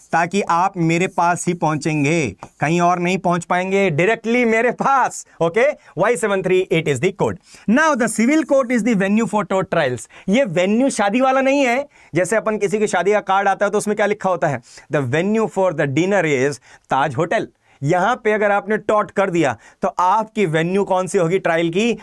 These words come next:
वो होगी बेटा सिविल कोर्ट। लेकिन अगर आपने डकैती कर दी तो आपकी जो वेन्यू है वो सिविल कोर्ट ना होके आपकी क्या होगी?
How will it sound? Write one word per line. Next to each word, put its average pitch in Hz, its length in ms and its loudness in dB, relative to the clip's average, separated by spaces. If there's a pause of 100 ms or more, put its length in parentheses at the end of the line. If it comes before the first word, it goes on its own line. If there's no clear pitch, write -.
(140)
वो 165 100 2
होगी 175 220 0
बेटा 160 280 0
सिविल 170 420 0
कोर्ट। 170 380 -2 (260)
लेकिन 208 360 0
अगर 165 320 2 (100)
आपने 175 640 0
डकैती 151 500 -2
कर 160 180 0
दी 131 360 -2
तो 170 60 2
आपकी 185 640 0
जो 196 140 0
वेन्यू 175 360 0
है 185 200 2
वो 180 180 0
सिविल 170 360 -2
कोर्ट 170 280 -2
ना 147 120 2
होके 139 300 0
आपकी 139 300 -2
क्या 143 160 0
होगी? 208 520 2